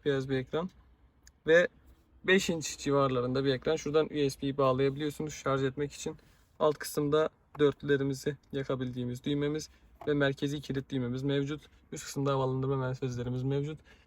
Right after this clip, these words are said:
Ve şurada gerçekten benim çok beğendiğim ve bu, bu bazı eksikliklerin olduğu bu arabadan beklemediğim güzel bir detay. Ahşap ön kısımda göğüste tercih edilmiş. Böyle gayet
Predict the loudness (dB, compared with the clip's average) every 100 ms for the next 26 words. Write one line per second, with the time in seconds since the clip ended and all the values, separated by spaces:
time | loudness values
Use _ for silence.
0 | -2 0 6 8 10 10 8 4 10 10
1 | 10 4 8 10 12 10 6 2 0 -2
2 | 0 0 2 2 0 -6 _ -10 12 12
3 | 12 10 4 -2 2 6 8 8 8 8
4 | 12 12 12 10 8 10 8 8 8 10
5 | 8 4 0 8 10 10 10 4 6 4
6 | 4 -4 -20 -20 _ 8 8 10 10 10
7 | 8 6 6 4 -2 0 4 4 2 -18
8 | _ -2 -2 -2 -6 -6 -2 0 2 2
9 | 0 0 -4 -4 -4 0 2 2 2